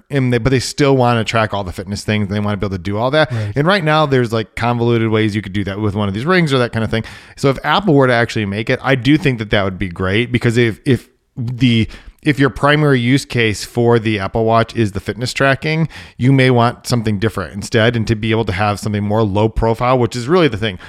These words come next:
Speaker 1: I think it'd be great. You just make a, make a band, like a bracelet type thing you could wear that still had a lot of that.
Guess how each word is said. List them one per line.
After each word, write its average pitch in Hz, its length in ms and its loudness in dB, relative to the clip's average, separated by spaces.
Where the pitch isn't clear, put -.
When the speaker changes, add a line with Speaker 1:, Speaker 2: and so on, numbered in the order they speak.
Speaker 1:
I 165 160 2
think 190 160 2
it'd 135 100 0
be 127 80 0
great. 123 260 0
You 156 100 -4
just - 180 -8
make 185 160 0
a, 165 120 -2
make 165 180 0
a 156 60 2
band, 127 600 0
like 131 160 -2
a 113 320 0
bracelet 139 380 0
type 113 180 0
thing 120 140 -2
you 110 80 -2
could 101 140 -4
wear 87 340 -2
that 85 160 -10
still 117 220 0
had 110 160 2
a 104 40 0
lot 98 200 0
of 107 60 -4
that. 117 140 0